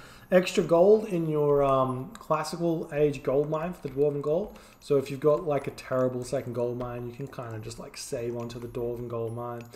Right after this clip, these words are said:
uh, and put that up, and that's an extra two thousand gold you can have in your base, which is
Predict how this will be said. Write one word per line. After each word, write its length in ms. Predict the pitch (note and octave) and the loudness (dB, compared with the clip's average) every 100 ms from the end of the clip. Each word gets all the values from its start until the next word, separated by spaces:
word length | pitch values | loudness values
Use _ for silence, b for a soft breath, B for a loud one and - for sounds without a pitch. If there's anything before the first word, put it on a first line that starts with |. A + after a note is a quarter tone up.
| B B B B | B B B B
uh, 180 | C#3 B2 | -10 -8
and 100 | C3 | -8
put 140 | D3 | -4
that 160 | C#3+ B2+ | 0 0
up, 160 | C3 C3+ | -2 -4
and 80 | |
that's 140 | A#2+ A#2+ | -8 -10
an 60 | |
extra 220 | B2 - A2+ | -12 -14 -16
two 160 | B2+ | -14
thousand 380 | A#2+ A#2 A#2+ B2 | -10 -8 -8 -6
gold 240 | A#2+ A#2+ | -6 -6
you 60 | A#2 | -8
can 100 | B2 | -12
have 120 | A2+ | -12
in 60 | A2+ | -10
your 140 | G#2+ - | -12 -8
base, 400 | B2 E3 G3+ - - B B | -2 -2 -2 -6 -14 B B
which 160 | C3 | -6
is 80 | B2+ | -4